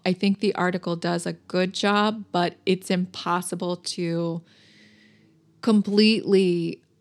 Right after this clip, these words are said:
um, explain how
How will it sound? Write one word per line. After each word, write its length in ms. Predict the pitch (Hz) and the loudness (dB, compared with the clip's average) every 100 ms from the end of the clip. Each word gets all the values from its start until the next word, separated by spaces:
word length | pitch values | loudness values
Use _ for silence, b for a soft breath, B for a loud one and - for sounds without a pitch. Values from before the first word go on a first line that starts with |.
| _ _ _ | _ _ _
um, 680 | - 95 - - - - 180 _ _ _ 185 | -12 -10 -12 -14 -16 -18 -18 _ _ _ -8
explain 840 | 180 - - 185 180 170 165 160 - | -6 -8 -4 0 0 0 -2 -4 -10
how 720 | - 180 175 165 165 160 | -8 -4 -4 -4 -6 -8